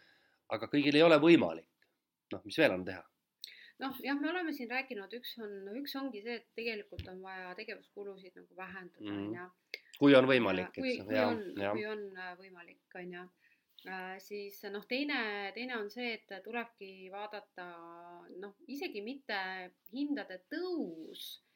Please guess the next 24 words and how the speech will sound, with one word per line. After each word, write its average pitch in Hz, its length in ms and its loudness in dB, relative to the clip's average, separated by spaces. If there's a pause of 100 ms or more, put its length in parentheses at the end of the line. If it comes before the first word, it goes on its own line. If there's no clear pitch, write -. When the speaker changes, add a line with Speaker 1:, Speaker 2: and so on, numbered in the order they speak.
(280)
Speaker 2:
vaid 196 140 -10
tegelikult 294 440 -8
tuleks, 233 500 -10
äh, 190 360 -8
ma 214 80 -10
arvan, 269 240 -8
vaadata 233 460 -10
laiemalt 220 640 -6
hinnastrateegiaid. 220 840 -12
Speaker 1:
Hinnakujundus. 160 600 6
Speaker 2:
Jah, 254 140 -4
Speaker 1:
Mhm. 277 80 -6
Speaker 2:
hinnakujundus, 285 760 0
hinnastrateegiad, 208 1000 -6
on 180 160 -12
ju. 180 100 -14 (600)
Et, 208 220 -6
ähm, 202 240 -4 (640)
üks 285 220 4
on 233 100 -2
see 214 160 -4
hinnakujundus, 247 720 -2
kuidas 214 260 -10
seda, 196 240 -8